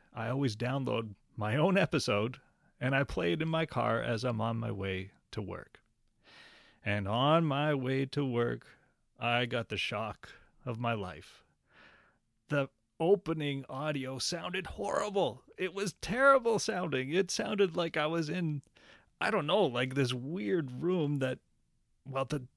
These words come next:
just the quality of the sound was bad. It was really, really bad.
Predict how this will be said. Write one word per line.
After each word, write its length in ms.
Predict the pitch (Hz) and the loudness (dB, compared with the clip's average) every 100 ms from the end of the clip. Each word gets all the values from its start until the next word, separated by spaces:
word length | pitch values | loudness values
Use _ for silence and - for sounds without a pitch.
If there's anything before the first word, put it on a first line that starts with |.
| _ - | _ 0
just 260 | 202 - | 0 2
the 80 | 131 | -2
quality 540 | - 151 151 147 131 | 0 2 4 4 2
of 120 | 123 107 | 0 0
the 80 | |
sound 380 | 98 120 113 104 | -2 0 0 0
was 240 | 101 92 - _ _ _ _ _ - | -2 -4 -6 _ _ _ _ _ -2
bad. 460 | 104 98 87 90 - _ | 0 0 -2 -6 -18 _
It 60 | 156 | 0
was 180 | 165 139 | 0 0
really, 320 | 160 196 143 | 0 0 2
really 240 | 143 139 | 2 2
bad. 380 | 113 123 98 69 | 2 2 0 -4